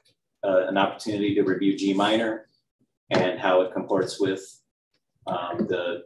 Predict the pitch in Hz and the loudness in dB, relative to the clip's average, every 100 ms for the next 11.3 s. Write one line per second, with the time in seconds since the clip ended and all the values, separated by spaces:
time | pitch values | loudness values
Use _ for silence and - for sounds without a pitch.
0 | _ 95 92 90 98 92 95 92 92 - | _ -4 -2 -4 -6 -4 -4 -4 -6 -10
1 | _ _ 95 95 - - 98 - _ _ | _ _ 0 0 0 -2 -4 -6 _ _
2 | _ _ _ _ 101 95 92 90 - 92 | _ _ _ _ 0 4 4 4 0 0
3 | 87 80 78 76 92 101 104 104 98 98 | 2 2 -2 -4 0 2 4 4 2 2
4 | 92 87 - - _ - 117 - 311 117 | 2 0 -4 -16 _ 2 2 4 2 0
5 | - 123 110 - 117 107 107 104 101 98 | 0 0 2 -2 -4 -2 0 0 0 -2
6 | 95 - - 98 - 95 104 95 92 101 | -4 -4 -2 -2 0 -2 0 -2 2 2
7 | 98 92 - 95 92 92 98 - - 92 | 2 -4 -2 0 2 2 0 -4 -2 0
8 | 90 - - 92 90 - 98 98 - - | 0 -2 2 2 2 4 4 4 -2 -10
9 | 107 101 107 98 95 98 101 98 - - | -4 -2 -2 0 0 2 4 4 0 -16
10 | _ _ _ - 113 101 90 98 104 101 | _ _ _ 0 2 4 4 6 4 6
11 | 110 101 | 6 6